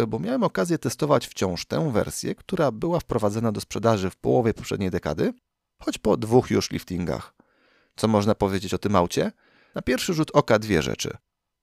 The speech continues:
To był asekuracyjny, ale jednocześnie dosyć pewny projekt, ponieważ mamy tutaj do czynienia z klasyczną i stonowaną bryłą. Bezpieczne proporcje, niewiele fanaberii w detalach, gdzieniegdzie odrobina pazura w postaci nieco ostrzejszych świateł.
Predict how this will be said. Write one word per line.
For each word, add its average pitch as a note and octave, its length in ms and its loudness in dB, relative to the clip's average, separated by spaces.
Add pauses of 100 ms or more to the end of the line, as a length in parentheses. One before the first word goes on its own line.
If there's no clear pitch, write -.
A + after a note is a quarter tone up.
(140)
To - 80 -4
był C3+ 260 4
asekuracyjny, D3+ 920 0
ale F#3 180 -2
jednocześnie G#3+ 540 -2
dosyć D#3 340 0
pewny C3+ 360 0
projekt, - 540 -2
ponieważ A#3 460 -4
mamy G3 160 0
tutaj D3 240 2
do C3 100 2
czynienia B2+ 380 0
z - 60 -6
klasyczną G2+ 600 -2
i - 100 -6
stonowaną F2 560 0
bryłą. F2 340 0 (540)
Bezpieczne F#3+ 420 0
proporcje, G#2+ 840 4
niewiele C#3+ 380 0
fanaberii A2 480 2
w - 40 -6
detalach, A2+ 640 0
gdzieniegdzie F#3 640 -6
odrobina A2 460 0
pazura E2+ 380 0
w - 40 -4
postaci - 540 -6 (340)
nieco A2+ 280 0
ostrzejszych - 600 -4
świateł. - 440 0